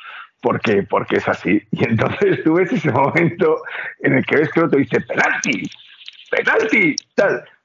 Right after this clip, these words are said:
Pero, pero lo dice ya, incluso en ese momento lo dice, dice,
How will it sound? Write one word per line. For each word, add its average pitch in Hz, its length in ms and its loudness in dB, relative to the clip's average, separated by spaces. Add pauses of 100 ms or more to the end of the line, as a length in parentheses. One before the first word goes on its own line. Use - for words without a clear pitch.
(160)
Pero, 180 680 2
pero 185 200 4
lo 202 140 2
dice 247 420 2
ya, 233 320 2 (280)
incluso 175 420 2
en 262 60 2
ese 262 160 2
momento 277 260 2
lo 202 80 2
dice, 175 220 2
dice, 156 320 2